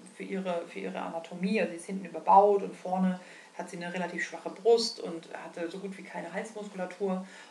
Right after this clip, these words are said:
und war dann, äh, so tief eingestellt, ähm, äh, und so hart auf die Hand geritten, ähm, dass die einfach gar nicht, ähm, gar nicht mehr vorwärts ging. Also die ist einfach, die hat den Muskel festgemacht und war einfach ein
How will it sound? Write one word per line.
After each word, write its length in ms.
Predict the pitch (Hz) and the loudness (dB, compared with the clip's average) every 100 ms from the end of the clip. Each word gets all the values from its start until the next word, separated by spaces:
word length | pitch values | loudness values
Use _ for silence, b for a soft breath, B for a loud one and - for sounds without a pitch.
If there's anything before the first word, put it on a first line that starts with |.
| - | -8
und 160 | 185 | 2
war 140 | 165 165 | 8 10
dann, 200 | 170 190 - | 8 6 -4
äh, 280 | - - 175 | -10 -10 -2
so 140 | 208 | 0
tief 280 | 240 - 226 | 0 -2 -2
eingestellt, 680 | - 170 196 190 175 170 170 - | 2 4 4 4 4 4 2 -6
ähm, 400 | 175 160 160 156 B B B - - | -6 -6 -6 -10 B B B -20 -14
äh, 340 | - - - | -14 -12 -10
und 80 | 185 | -2
so 180 | 196 190 | 2 2
hart 180 | 180 196 | 2 -2
auf 80 | 196 | -2
die 140 | 190 | -6
Hand 160 | 175 190 | -4 -4
geritten, 540 | 190 185 185 175 175 - - - | -4 -8 -6 -6 -8 -12 -12 -2
ähm, 480 | 170 160 156 156 160 - - - - 175 | 0 0 -6 -12 -14 -20 -20 -20 -20 -10
dass 300 | 175 - - | -8 -8 -10
die 240 | 165 160 - | -10 -8 -6
einfach 340 | 147 151 147 | -8 -10 -12
gar 160 | - 143 | -10 -8
nicht, 400 | 147 151 - - - | -10 -12 -18 -20 -14
ähm, 400 | 165 151 143 143 151 - - - - - | -12 -10 -10 -12 -14 -20 -20 -20 -14 -2
gar 140 | 160 | -2
nicht 120 | 156 | -2
mehr 80 | 147 | -6
vorwärts 320 | 139 135 135 - | -10 -10 -12 -14
ging. 120 | - - | -16 -12
Also 180 | 156 151 | -12 -10
die 160 | 156 | -12
ist 220 | - - - | -12 -12 -10
einfach, 300 | - - - - - - - - - - - | -8 -8 -8 -18 -20 -20 -20 -20 -20 -20 -14
die 80 | 156 | -10
hat 120 | 156 | -8
den 140 | 156 | -2
Muskel 260 | 214 - 175 | 0 0 -4
festgemacht 640 | - 247 - 226 220 220 | 0 -2 -2 4 4 4
und 140 | 190 170 | 0 6
war 120 | 165 | 6
einfach 220 | - 175 | 4 -2
ein 120 | - | -4